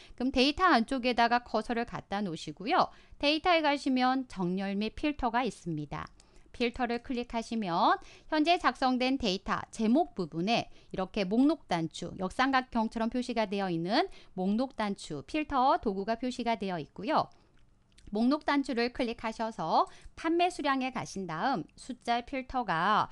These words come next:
어, 이백보다 크거나 같습니까? 라고 조건을 작성하기 위해서 크거나 같음 하시고 값을 이백을 입력합니다. 그리고 나서 확인 한번 눌러보시면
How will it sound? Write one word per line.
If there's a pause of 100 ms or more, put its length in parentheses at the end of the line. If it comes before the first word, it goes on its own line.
(300)
어,
이백보다
크거나
같습니까?
라고
조건을
작성하기
위해서 (240)
크거나
같음
하시고 (220)
값을
이백을
입력합니다. (500)
그리고
나서 (280)
확인
한번
눌러보시면